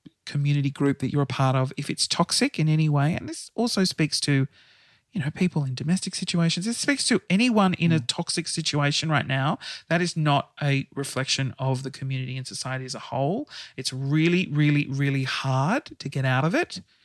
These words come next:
Speaker 1: You've, but you've, you've gotta try and, you've gotta try and snake your way out, you know, but, but it, it's,
Speaker 2: Mm.
Speaker 1: it's, it's tricky. But once you find that little, you know, head to the light, they always say, "Stay away from the light,"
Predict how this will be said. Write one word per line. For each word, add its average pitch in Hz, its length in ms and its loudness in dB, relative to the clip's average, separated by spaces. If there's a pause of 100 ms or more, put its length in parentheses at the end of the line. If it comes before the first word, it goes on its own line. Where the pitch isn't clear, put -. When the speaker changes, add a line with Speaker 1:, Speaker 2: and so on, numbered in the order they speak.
(280)
Speaker 1:
You've, 131 200 -6
but - 160 -2
you've, 139 140 0 (140)
you've 139 240 -4
gotta 135 220 2
try 131 300 0
and, 127 160 -4 (440)
you've 143 200 -10
gotta 151 200 4
try 143 200 -2
and 139 100 0
snake - 380 -2
your 131 80 0
way 127 180 0
out, 127 440 -2 (400)
you 135 180 -4
know, 127 240 -2
but, 147 220 -4
but 175 200 8
it, 170 200 4
it's, - 340 -6
Speaker 2:
Mm. 123 160 -4
Speaker 1:
it's, 117 280 -4 (640)
it's - 100 -18
tricky. - 460 0 (200)
But - 320 4 (240)
once 180 400 0
you 185 60 -4
find 156 240 2
that 151 160 0
little, 147 340 0 (220)
you 151 120 -4
know, 151 300 -2
head 196 240 0
to 185 80 -2
the 160 120 2
light, 151 440 4
they 156 120 0
always 160 200 2
say, 160 120 2
"Stay 269 240 4
away 294 200 6
from 285 120 -8
the 285 80 6
light," 285 320 6